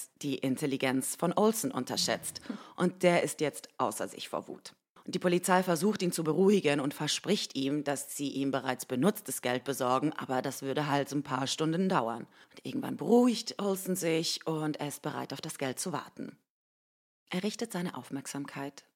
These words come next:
zu den Geiseln. Und er gibt ihnen ein Telefon.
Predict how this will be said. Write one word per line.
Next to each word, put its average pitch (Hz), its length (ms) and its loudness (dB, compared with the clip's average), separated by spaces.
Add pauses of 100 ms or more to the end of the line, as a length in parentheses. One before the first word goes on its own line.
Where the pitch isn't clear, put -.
(180)
zu - 80 -12
den 220 220 -4
Geiseln. - 520 -10 (1300)
Und 196 80 2
er 190 80 4
gibt 233 240 -6
ihnen 151 140 0
ein 139 120 0
Telefon. 180 680 -4